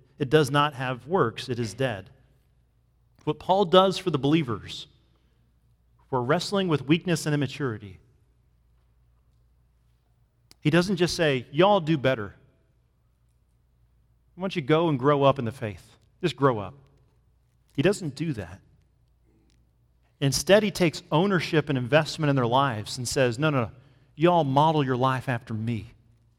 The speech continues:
Model your life after me." It's modeling that assumes a desire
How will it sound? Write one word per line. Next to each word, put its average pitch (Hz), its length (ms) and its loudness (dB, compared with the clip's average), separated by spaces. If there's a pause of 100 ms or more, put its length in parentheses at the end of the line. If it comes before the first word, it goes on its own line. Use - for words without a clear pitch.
(1200)
Model 160 480 0
your 160 160 0
life 135 380 -4
after 117 260 -6
me." 104 340 -8 (2000)
It's 139 180 -2
modeling 190 720 2
that 143 160 0
assumes 175 640 -4
a 147 80 -4
desire 143 760 -2